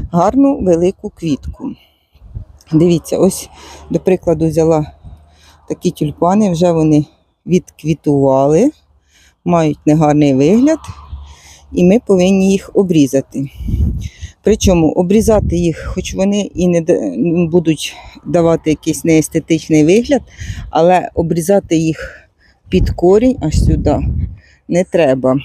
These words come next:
І якщо отут геть краєчок, це також не треба. Це буде неправильно.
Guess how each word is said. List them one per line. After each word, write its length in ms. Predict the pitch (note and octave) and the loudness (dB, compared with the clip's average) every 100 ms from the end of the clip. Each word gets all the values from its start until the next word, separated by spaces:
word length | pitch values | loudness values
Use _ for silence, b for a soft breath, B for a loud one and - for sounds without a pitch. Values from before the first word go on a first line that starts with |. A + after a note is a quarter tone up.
| B B B B B B B - | B B B B B B B -6
І 100 | - | 0
якщо 600 | F#3 F3+ - - B3 C4 - | 2 2 -2 0 0 0 -2
отут 580 | B3+ - E3+ - - b b b b b _ | -2 -2 -4 -4 -16 b b b b b _
геть 420 | - F3 E3 - - - | -2 0 0 -4 -16 -10
краєчок, 560 | - D#3+ D#3+ D3+ - - - - - | -2 0 2 0 -2 -12 -16 -20 -2
це 160 | F#3 | -2
також 540 | - - - D3+ - - _ | 0 -4 -2 -2 -2 -10 _
не 140 | D#3+ D3+ | -2 0
треба. 460 | D3 C#3 C3+ - - B B B B B _ | 0 0 0 -6 -8 B B B B B _
Це 140 | - F3 | -4 -2
буде 240 | F3 F#3 | 0 2
неправильно. 640 | G3+ - D#3 C3+ C#3 D3 | 0 2 0 2 2 0